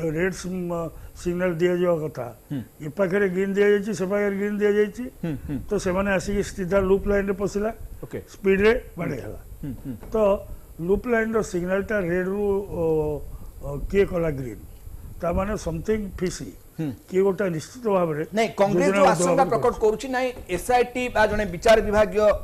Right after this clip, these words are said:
Speaker 2: ଅ, ଜଜ୍ଙ୍କ ନେତୃତ୍ୱରେ କରାଯାଇଥିଲେ ହୁଏତ ଆଉ କିଛି ତଥ୍ୟ ସାମ୍ନାକୁ ଆସିପାରନ୍ତା। ତେବେ ଆପଣ ଭାବୁଛନ୍ତି, ନାଇଁ,
Speaker 1: ନାଇଁ,
Speaker 2: ସିବିଆଇ କ-
Speaker 1: ନାଇଁ, ନାଇଁ, listen, କଂଗ୍ରେସ କ'ଣ ଭାବିଲା, ବିଜେପି କ'ଣ ଭାବିଲା, ବିଜେଡି କ'ଣ ଭାବିଲା,
Speaker 2: ହଁ, ହଁ।
Speaker 1: that is no way concern।
Speaker 2: ହଁ।
Speaker 1: Come to the fact।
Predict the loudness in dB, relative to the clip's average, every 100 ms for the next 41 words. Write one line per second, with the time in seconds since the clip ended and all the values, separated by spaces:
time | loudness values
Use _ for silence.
0 | -8 -14 -14 -2 6 6 6 2 -8 2
1 | 6 4 4 -2 -2 -4 -6 0 0 2
2 | 2 2 0 2 2 4 4 4 2 0
3 | -6 -4 -4 -2 -2 -2 -4 -4 -2 -2
4 | -2 -2 0 0 -4 -2 -2 0 0 0
5 | -2 -4 -4 -2 2 4 6 4 2 0
6 | 0 0 0 0 -2 -4 -6 -8 -10 -8
7 | -2 -2 -2 -6 -6 -4 -4 -2 -2 -2
8 | -4 -6 -6 -4 -4 -4 -4 -4 -4 -4
9 | -6 -6 -6 -4 -2 -2 -2 -6 -8 -12
10 | -16 -6 -6 -4 -4 -2 -2 -2 -6 -12
11 | -12 -14 -16 -12 -12 -8 -6 -4 -4 -4
12 | -4 -8 -10 -14 -18